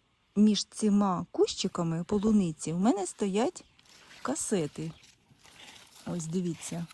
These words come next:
вони не заважають кущам. Не можу підняти і вийняти, вони тримаються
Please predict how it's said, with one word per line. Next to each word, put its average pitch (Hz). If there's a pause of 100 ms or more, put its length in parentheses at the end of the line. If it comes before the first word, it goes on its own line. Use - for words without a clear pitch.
(140)
вони 254
не 226
заважають 175
кущам. 185 (1900)
Не 196
можу 175
підняти 185
і 185
вийняти, 233
вони 185
тримаються 180